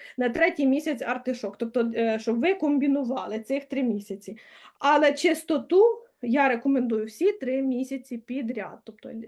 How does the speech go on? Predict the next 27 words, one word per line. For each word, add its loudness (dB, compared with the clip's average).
а, -10
е, -6
чистота, -2
м, -2
е, 0
еліксир 0
очищуючий, -2
ну, 2
е, 2
для 0
нервової 2
системи -4
ви -6
також 0
можете -2
змінювати 2
там, 0
наприклад, -2
еліксир -2
для 2
нервової 2
системи, -2
валер'яна, 0
тобто, -4
е, -4
це 0
комбінувати. 0